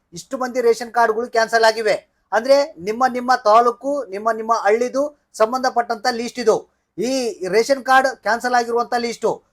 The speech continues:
ಅಂದ್ರೆ ನಿಮ್ಮ ರೇಷನ್ ಕಾರ್ಡ್ ಕ್ಯಾನ್ಸಲ್ ಆಗಿದ್ರೆ ನಿಮಗೆ ಗೃಹಲಕ್ಷ್ಮಿ ಯೋಜನೆಯ ಎರಡು ಸಾವಿರ ರೂಪಾಯಿ ಹಣ ಬರಲ್ಲ. ಇಲ್ಲಿ ನಿಮ್ಮ ರೇಷನ್ ಕಾರ್ಡ್ ನಂಬರ್ ಇರುತ್ತೆ, ಮತ್ತೆ ಆ ಒಂದು ಹೆಣ್ಮಕ್ಳ ಹೆಸರು ಇರುತ್ತೆ, ಮತ್ತೆ ಯಾವ ಡೇಟ್‌ಗೆ ಯಾವ, ಯಾವ್ದಕ್ಕೆ ಕ್ಯಾನ್ಸಲ್ ಆಗಿದೆ ಅಂತ ಇರುತ್ತೆ.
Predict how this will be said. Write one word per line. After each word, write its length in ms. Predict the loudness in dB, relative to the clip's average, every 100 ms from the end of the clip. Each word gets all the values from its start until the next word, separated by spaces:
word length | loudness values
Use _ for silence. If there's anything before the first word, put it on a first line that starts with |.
| -4
ಅಂದ್ರೆ 220 | -2 0
ನಿಮ್ಮ 220 | 0 2 2
ರೇಷನ್ 360 | 2 0 -2
ಕಾರ್ಡ್ 240 | 2 2 2
ಕ್ಯಾನ್ಸಲ್ 340 | -2 2 2
ಆಗಿದ್ರೆ 680 | 2 0 0 2 2 -4 _ -10
ನಿಮಗೆ 380 | -8 -2 2 2 0 _ _
ಗೃಹಲಕ್ಷ್ಮಿ 480 | 2 2 2 -4 -6
ಯೋಜನೆಯ 300 | -4 -2 2 4
ಎರಡು 240 | 4 2
ಸಾವಿರ 180 | 0 0
ರೂಪಾಯಿ 200 | 0 2
ಹಣ 120 | 2
ಬರಲ್ಲ. 300 | 4 4 6 4 4 -4 _
ಇಲ್ಲಿ 160 | -8 -8
ನಿಮ್ಮ 220 | -4 0
ರೇಷನ್ 300 | 2 2 -2
ಕಾರ್ಡ್ 200 | -2 0
ನಂಬರ್ 220 | 0 0
ಇರುತ್ತೆ, 500 | -2 -2 -2 -4 -8 _ -8
ಮತ್ತೆ 180 | -4 0
ಆ 320 | 0 2 4
ಒಂದು 320 | 4 4 4
ಹೆಣ್ಮಕ್ಳ 440 | 4 2 -2 2 4
ಹೆಸರು 300 | 4 0 -2
ಇರುತ್ತೆ, 520 | -4 -4 -2 -2 -4 _ _ -8
ಮತ್ತೆ 220 | 0 4
ಯಾವ 300 | 6 6 4
ಡೇಟ್‌ಗೆ 540 | 2 2 2 0 -2
ಯಾವ, 320 | 4 4 4 -2 -4
ಯಾವ್ದಕ್ಕೆ 440 | 0 2 0 -8
ಕ್ಯಾನ್ಸಲ್ 360 | -4 -2 0 0
ಆಗಿದೆ 240 | 0 -4
ಅಂತ 120 | -2
ಇರುತ್ತೆ. 600 | -2 -2 -2 -4 -4 _